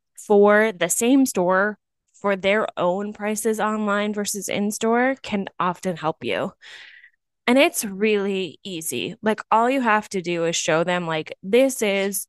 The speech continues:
three ninety-nine for this exact same product at Aldi."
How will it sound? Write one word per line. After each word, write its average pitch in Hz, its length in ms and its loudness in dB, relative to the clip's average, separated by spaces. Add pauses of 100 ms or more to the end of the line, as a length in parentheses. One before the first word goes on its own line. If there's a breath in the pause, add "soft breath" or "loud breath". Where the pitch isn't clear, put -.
three 254 320 -2
ninety-nine 165 640 -2
for 185 180 -6
this 185 220 -4
exact 240 520 -4
same 185 320 -6
product 156 520 -4 (100)
at 143 300 -2 (120)
Aldi." 90 440 -6